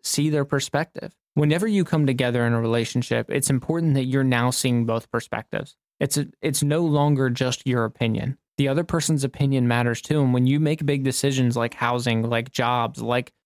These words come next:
you know, children, when you make all these really big decisions and creating what you guys want together, it's important that these decisions are made together. 'Cause the moment that you try to separate those decisions and say, "Hey, well, you make this decision and I'll make this one,"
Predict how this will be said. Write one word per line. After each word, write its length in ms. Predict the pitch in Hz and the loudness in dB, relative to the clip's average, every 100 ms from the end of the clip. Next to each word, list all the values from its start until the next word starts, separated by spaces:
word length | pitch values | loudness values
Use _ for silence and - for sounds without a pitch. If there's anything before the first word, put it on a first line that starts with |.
| - | -2
you 140 | 147 | 2
know, 240 | 123 120 - | 2 0 -4
children, 640 | - 143 143 127 113 120 - _ | -2 0 0 0 0 -2 -8 _
when 220 | - 151 | -4 0
you 80 | 156 | 0
make 180 | 202 190 | 0 -2
all 100 | 170 | 0
these 240 | 170 139 | 0 0
really 260 | 135 135 147 | 0 0 0
big 260 | 131 131 135 | 0 -2 0
decisions 600 | 120 - 131 123 117 117 | -2 0 0 2 0 0
and 140 | 120 | -2
creating 480 | - 131 131 151 139 | -2 -2 0 2 0
what 180 | 127 - | -2 -2
you 140 | 127 | -2
guys 240 | 123 117 | 0 0
want 200 | 120 120 | -2 -2
together, 340 | 123 123 123 120 | -4 -2 0 -2
it's 140 | 120 | -2
important 360 | 131 - 175 180 | -4 -2 -2 0
that 120 | 147 | 0
these 200 | 143 131 | -2 -2
decisions 420 | 131 - 127 131 | -4 -2 -2 -2
are 60 | 123 | -2
made 240 | 127 120 | 0 0
together. 540 | - - 110 110 - - _ - | -4 -4 -2 -2 -6 -12 _ -2
'Cause 120 | 131 | 2
the 60 | |
moment 280 | 147 165 190 | 2 2 0
that 80 | 170 | 0
you 100 | 151 | 0
try 220 | 135 143 | 0 0
to 80 | 131 | 0
separate 480 | 120 127 127 131 123 | 0 -2 0 -2 0
those 220 | 120 120 | -2 -2
decisions 560 | 117 - 123 120 117 117 | -4 -2 -2 0 -2 -2
and 120 | 117 | -2
say, 140 | 123 | 0
"Hey, 160 | 123 127 | 0 0
well, 240 | 123 123 - _ | 0 -2 -8 _
you 220 | 143 156 | -2 0
make 220 | 170 151 | 0 0
this 160 | 151 139 | -2 -2
decision 400 | 139 147 131 131 | -2 0 0 2
and 100 | 120 | 2
I'll 100 | 123 | 2
make 220 | 131 117 | 2 0
this 180 | 131 123 | -2 -2
one," 280 | 120 117 | -2 -2